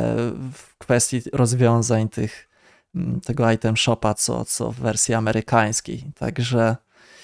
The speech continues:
y, raczej, raczej to premium będzie takim,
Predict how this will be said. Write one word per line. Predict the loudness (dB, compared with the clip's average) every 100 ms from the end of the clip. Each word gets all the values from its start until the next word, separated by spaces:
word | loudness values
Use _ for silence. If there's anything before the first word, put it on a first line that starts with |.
| -20 -20 _ 0
y, | 4 4 2 -4
raczej, | 2 6 6 6 4 6
raczej | 6 4 2
to | 0
premium | 2 4 4 4
będzie | 2 2 0
takim, | -2 -2 -2 -2